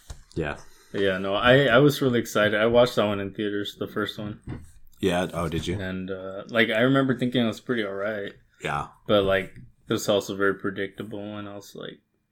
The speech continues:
Speaker 2: no, I don't know. Thinking about it now, 'cause, like, I don't know. Now that I've seen more movies,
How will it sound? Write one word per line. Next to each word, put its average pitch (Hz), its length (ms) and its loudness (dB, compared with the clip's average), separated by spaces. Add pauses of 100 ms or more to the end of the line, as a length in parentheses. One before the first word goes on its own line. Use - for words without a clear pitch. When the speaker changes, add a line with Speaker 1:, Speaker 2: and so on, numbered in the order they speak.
(1200)
Speaker 2:
no, 101 240 -14 (280)
I 110 80 -4
don't 95 140 -2
know. 90 120 -14 (260)
Thinking 127 220 6
about 110 240 6
it 104 80 2
now, 101 300 -4
'cause, 131 280 0
like, 117 220 2 (600)
I 113 100 6
don't 107 180 2
know. 98 100 -12 (120)
Now 123 180 4
that 160 100 8
I've 127 120 4
seen 139 260 0
more 113 260 0
movies, 127 680 -4